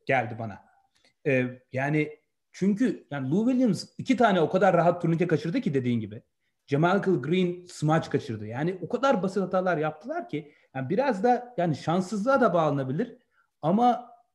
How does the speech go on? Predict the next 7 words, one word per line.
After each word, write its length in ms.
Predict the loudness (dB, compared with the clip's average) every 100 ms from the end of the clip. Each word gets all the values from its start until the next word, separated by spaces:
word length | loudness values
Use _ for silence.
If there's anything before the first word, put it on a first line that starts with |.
| -12
yani 100 | -12
sanki 640 | -6 -4 -2 -4 -4 -10 _ _ _
bu 320 | -8 -4 -4 -8 -10
gergin 380 | -4 0 0 0
anları 640 | 2 0 0 0 -2 -6 -16
biraz 280 | -6 -6 -6
kaldıramayan, 880 | 0 0 2 2 2 0 -2 -6 -14